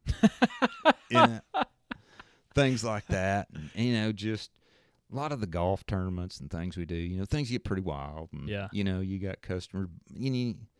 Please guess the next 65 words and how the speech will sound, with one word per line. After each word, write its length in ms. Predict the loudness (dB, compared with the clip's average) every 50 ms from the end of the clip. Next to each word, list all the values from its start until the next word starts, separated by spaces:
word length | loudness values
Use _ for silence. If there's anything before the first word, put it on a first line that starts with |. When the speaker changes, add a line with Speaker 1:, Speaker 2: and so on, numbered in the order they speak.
| _ _ _ _ _ _ _ _ _ _ -4
Speaker 2:
a 60 | -2
lot 200 | 0 0 0 0
of 60 | 0
times 300 | 0 0 0 2 2 0
you 80 | -2 -2
take 240 | 0 0 -2 -2 -4
trips 300 | -6 -6 -6 -6 -6 -10
with 100 | -10 -6
customers 520 | -6 -6 -6 -6 -8 -10 -8 -8 -8 -8
and 40 | -8
it's 100 | -10 -10
kinda 200 | -10 -10 -10 -10
like 160 | -12 -12 -12
babysitting. 560 | -12 -10 -10 -10 -12 -14 -14 -14 -16 -16 -18 -20 _ _ -8
You 140 | -4 -2
know 40 | -2 0
what 120 | 0 0
I 20 |
mean? 120 | 0 2 2 0 0 0
Speaker 1:
<laughs> 120 | -4 0
Speaker 2:
They, 160 | 0 0 0
they 200 | -2 -2 -2 0 0
Speaker 1:
Yeah. 100 | 2 2
Speaker 2:
get 80 | 0
away 240 | 0 0 0 0 -2
from 260 | -2 -4 -4 -4 -4
their, 200 | -4 -6 -6 -8 -12 _ -12 -8
their 100 | -8 -6
home 300 | -6 -6 -6 -6 -6 -6
life 400 | -6 -6 -6 -6 -6 -8 -8 -8
and 100 | -6 -6
they 80 | -6
go 160 | -4 -4 -6 -6
crazy. 480 | -6 -4 -4 -4 -2 -2 0 0 0
Speaker 1:
Yeah. 240 | 0 -2 -4 -4 -6 -8 -6 -2
Speaker 2:
And, 0 |
<laughs> 120 | -2 2 4
you 80 | 4 4 4
know, 60 | 2 2 4
Speaker 1:
Yeah. 240 | 2 2 2 2 -4 -4
Speaker 2:
the, 640 | -6 -8 -12 -18 -16 -14 -12 -10 -4 0 0 0 0 -2 -8 -20
<laughs> 160 | -20 -14 -6
it's 160 | -4 -4 -4 -4
fueled 380 | -4 -2 2 2 2 2 2
by 180 | 0 0 0 2
alcohol 540 | 0 0 0 0 -2 -2 0 0 0 0 -2
usually 680 | -2 -2 -2 -2 -2 -2 -2 -2 0 0 -2 -2 -2
and, 100 | 0 0
Speaker 1:
Yeah. 200 | 0 2 2 2
Speaker 2:
and, 120 | 2 2 2
you 80 | 0
know, 240 | 0 0 0 -2 -4
things 340 | -4 -6 -6 -6 -6 -4 -4
like 200 | -4 -6 -4 -4
Speaker 1:
I 80 | 0 2
Speaker 2:
that. 20 |
Speaker 1:
did 140 | 2 2 2
that 140 | 2 -2 0
Speaker 2:
But 60 | 0
Speaker 1:
last 200 | -2 -2 -2 -4
time 160 | -4 -4 -2
we 120 | -2 0
went 180 | 0 0 -2 -2
on 120 | -4 -4
a, 240 | -6 -6 -8 -10 -12